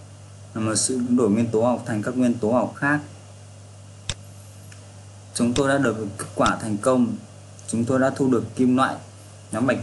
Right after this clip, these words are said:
kim và các nguyên tố học khác. <clears throat>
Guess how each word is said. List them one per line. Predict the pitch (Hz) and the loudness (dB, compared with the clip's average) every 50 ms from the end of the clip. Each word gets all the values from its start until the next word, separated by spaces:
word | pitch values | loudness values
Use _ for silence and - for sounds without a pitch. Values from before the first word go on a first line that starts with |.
| - | 2
kim | - 127 123 120 | 2 4 4 6
và | 117 107 104 | 4 2 2
các | - 127 120 - | 0 -2 0 2
nguyên | 127 123 117 | 2 2 2
tố | 113 110 113 | 2 2 2
học | 131 131 117 107 - | 2 2 0 0 0
khác. | - 139 143 147 147 - - - - - - - - - - - - - - - - - - - - | 0 2 2 0 0 -6 -14 -18 -20 -20 -20 -20 -20 -20 -20 -20 -20 -20 -20 -20 -20 -20 -20 0 2
<clears throat> | 180 | 4